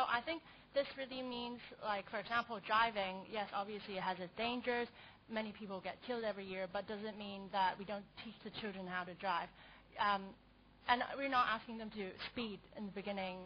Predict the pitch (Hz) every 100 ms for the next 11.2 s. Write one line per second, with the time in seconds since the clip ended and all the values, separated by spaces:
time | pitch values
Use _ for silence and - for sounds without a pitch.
0 | - 196 185 185 208 202 220 202 - 208
1 | 196 190 190 - - - - - 214 196
2 | 208 196 196 202 - 196 185 - - 214
3 | 190 208 190 175 180 - 285 269 180 175
4 | - - - 208 196 190 - - - -
5 | - 254 294 220 - - 233 220 196 185
6 | - 208 214 190 180 175 190 190 - 190
7 | 202 285 - - 208 180 170 190 190 190
8 | 170 175 - 180 185 170 185 - - -
9 | - - - - 196 185 180 - 214 208
10 | 262 247 214 190 185 180 196 180 190 180
11 | 180